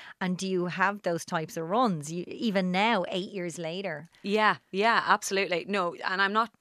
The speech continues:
Speaker 2: here to say that running will fix you,
Speaker 1: No.
Speaker 2: because nothing,
Speaker 1: You
Speaker 2: nothing
Speaker 1: said that
Speaker 2: will
Speaker 1: off air,
Speaker 2: fix
Speaker 1: and I
Speaker 2: you.
Speaker 1: said, "We're not gonna say that," because, um, you're absolutely right, but
Speaker 2: Yeah, but has it helped me? Absolutely, tremendously.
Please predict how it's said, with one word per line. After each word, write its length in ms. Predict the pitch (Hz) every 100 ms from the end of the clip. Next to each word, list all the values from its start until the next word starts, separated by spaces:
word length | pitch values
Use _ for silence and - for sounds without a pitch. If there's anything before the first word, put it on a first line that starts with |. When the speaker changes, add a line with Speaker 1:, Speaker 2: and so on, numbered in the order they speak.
| _
Speaker 2:
here 280 | 190 185 170
to 120 | 180
say 400 | - 160 165 165 -
that 200 | 160 - - - -
running 320 | 175 170 170
will 300 | 165 160 156 -
fix 300 | 175 - -
you, 160 | 139 - 180
Speaker 1:
No. 80 |
Speaker 2:
because 260 | 175 165 147
nothing, 400 | 175 170 151 143 _
Speaker 1:
You 60 | 180
Speaker 2:
nothing 80 | 196 226
Speaker 1:
said 60 |
that 120 | 240
Speaker 2:
will 80 | 240
Speaker 1:
off 120 | 240
air, 280 | 175 226 220
Speaker 2:
fix 80 | 214
Speaker 1:
and 160 | 180 160
I 20 |
Speaker 2:
you. 60 |
Speaker 1:
said, 120 | 220 196
"We're 100 | 202
not 180 | 220
gonna 180 | 262 247
say 240 | 233 220 202
that," 260 | 196 196
because, 560 | 202 202 185 175 175 - -
um, 480 | 196 170 165 165 -
you're 400 | - - 190 180
absolutely 460 | 190 - 202 202 196
right, 280 | 170 180 - _
but 500 | 214 190 220 - - _ _ _ 143
Speaker 2:
Yeah, 300 | 190 214 - -
but 360 | 208 202 - - -
has 280 | 190 196 202
it 80 |
helped 320 | 180 196 - -
me? 320 | 220 233 220 - _ 175
Absolutely, 800 | 180 - 180 180 170 165 156 - _ _ -
tremendously. 680 | 185 175 170 165 - -